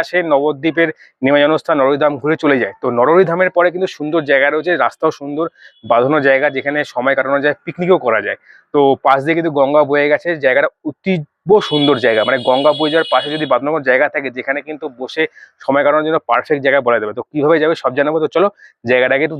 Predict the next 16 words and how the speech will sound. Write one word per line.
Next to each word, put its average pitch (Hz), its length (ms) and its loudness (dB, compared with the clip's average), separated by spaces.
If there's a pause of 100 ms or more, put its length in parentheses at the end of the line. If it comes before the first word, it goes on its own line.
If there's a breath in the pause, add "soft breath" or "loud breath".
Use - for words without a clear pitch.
দেখে 123 200 -2
নাও। - 120 -16 (1800)
আর 147 160 2
এটা 151 180 -8
হলো 175 180 -8
নিমজ্জনস্থান, 156 720 -10 (1800)
এখান 156 260 -2
দিয়ে 180 140 2 (180)
একদম 147 220 -2 (100)
সোজা 139 200 0
বেরিয়ে 117 300 -2
যাবো। 92 160 -14 (2000)
আর 143 140 2
এটা 143 200 0
নরহরি 156 300 2
ধাম, 160 220 0